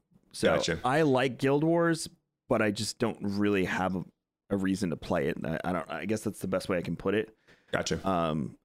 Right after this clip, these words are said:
Speaker 1: I would, there's other games I would prefer to play over Guild Wars, which is why I don't
Speaker 2: And see,
Speaker 1: play it.
Speaker 2: and that, and that's kinda where, again, I, I kinda come around to, okay, what games do I, like, I like? What are the things that I, like,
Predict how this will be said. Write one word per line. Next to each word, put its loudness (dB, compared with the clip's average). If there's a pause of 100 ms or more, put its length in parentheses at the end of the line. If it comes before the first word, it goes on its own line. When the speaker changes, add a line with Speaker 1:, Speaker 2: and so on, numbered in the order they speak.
(140)
Speaker 1:
I -2
would, 0
there's 0
other 2
games -2
I 0
would -4
prefer -6
to -6
play -2
over -4
Guild -6
Wars, -8
which -12
is -12
why -6
I -6
don't -4
Speaker 2:
And 0
see, 0
Speaker 1:
play 4
it. 0
Speaker 2:
and 4
that, 0
and 2
that's 0
kinda 2
where, 4
again, 2
I, 0
I 0
kinda 0
come 2
around 4
to, 4
okay, 2
what 2
games 4
do 4
I, -2
like, 2
I 2
like? 2
What 4
are 2
the 2
things 0
that 4
I, 2
like, 0